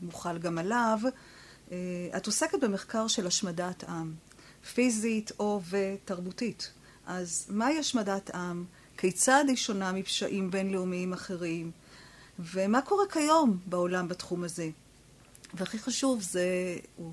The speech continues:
אולי הכי חשוב לעניין שלנו כאן, זה איך המחקרים שלך,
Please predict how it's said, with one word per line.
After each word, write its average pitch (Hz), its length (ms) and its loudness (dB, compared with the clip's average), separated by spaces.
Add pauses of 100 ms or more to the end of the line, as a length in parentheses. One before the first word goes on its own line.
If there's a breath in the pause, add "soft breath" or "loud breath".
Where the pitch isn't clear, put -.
(140)
אולי 165 300 -6 (260)
הכי - 180 -10
חשוב 180 220 -6
לעניין 175 340 0
שלנו 180 340 0
כאן, 285 260 4
זה 190 220 2 (320 loud breath)
איך 214 160 2
המחקרים 214 580 2
שלך, 214 640 0